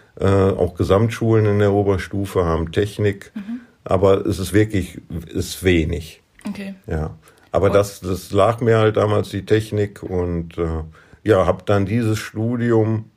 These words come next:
Speaker 1: muss ich sagen, äh, sehr schnell durchgezogen.
Speaker 2: Konntest du dir von Chemie davor was
Speaker 1: Chemie,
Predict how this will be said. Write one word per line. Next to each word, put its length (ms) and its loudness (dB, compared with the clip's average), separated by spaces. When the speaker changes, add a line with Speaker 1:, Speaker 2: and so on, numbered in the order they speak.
Speaker 1:
muss 180 -4
ich 100 -8
sagen, 520 2
äh, 200 0
sehr 280 0
schnell 420 2
durchgezogen. 1040 -2
Speaker 2:
Konntest 300 -6
du 40 -12
dir 140 -10
von 280 -10
Chemie 300 -8
davor 140 -6
was 80 -6
Speaker 1:
Chemie, 340 4